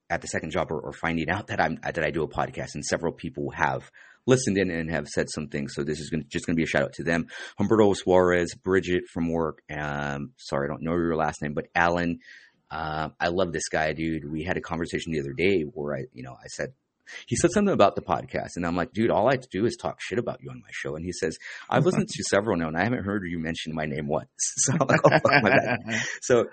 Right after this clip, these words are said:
Speaker 1: so very
Speaker 2: Mm-hmm.
Speaker 1: cool, you know, that people are listening and then finding it. So, uh, very cool. And this one in particular, another coworker, youngster, very cool, cool cat, dude, Alex Thorne. He said off of episode, off of episode three hundred,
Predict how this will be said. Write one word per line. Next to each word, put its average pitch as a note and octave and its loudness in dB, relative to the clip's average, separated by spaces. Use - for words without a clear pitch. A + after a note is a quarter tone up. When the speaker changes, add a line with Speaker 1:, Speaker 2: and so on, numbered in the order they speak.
Speaker 1:
so - 2
very C3+ 10
Speaker 2:
Mm-hmm. G#2 -2
Speaker 1:
cool, A2 6
you G#2+ 4
know, G2+ 2
that - 2
people F#2+ 2
are F#2+ 6
listening D#2+ -2
and D#2 -8
then D#2 -8
finding C#2 -6
it. - -20
So, D2 -6
uh, D#2 -8
very F#2+ 4
cool. F2 2
And G2+ 2
this G#2 0
one G#2 -4
in F2+ -6
particular, F2 0
another E2+ 0
coworker, - 0
youngster, A2 4
very F#2 4
cool, F2 2
cool F#2 -2
cat, - 0
dude, D2 -8
Alex D#2+ 0
Thorne. E2 -2
He G#2+ -6
said F#2 2
off E2 0
of D#2+ -4
episode, E2 -2
off D#2+ -2
of D#2+ -6
episode A#2 -2
three A#2 2
hundred, A2+ -2